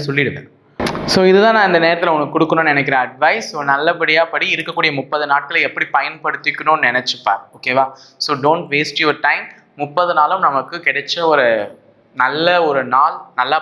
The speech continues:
பயன்படுத்திக்கோங்க. சரி, இன்னமும் நாள் அதிகமா இருக்குன்னு கணக்கு எடுத்துன்னு உட்காந்துருக்காத.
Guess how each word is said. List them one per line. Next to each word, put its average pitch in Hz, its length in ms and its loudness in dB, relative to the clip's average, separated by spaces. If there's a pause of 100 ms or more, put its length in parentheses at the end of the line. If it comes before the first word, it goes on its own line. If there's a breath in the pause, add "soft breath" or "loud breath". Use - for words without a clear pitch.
பயன்படுத்திக்கோங்க. 143 800 -4 (440 loud breath)
சரி, 156 180 0
இன்னமும் 170 360 0
நாள் 151 180 2
அதிகமா 147 320 -2
இருக்குன்னு 135 320 -6
கணக்கு 131 240 -4
எடுத்துன்னு 127 280 -12
உட்காந்துருக்காத. 120 600 0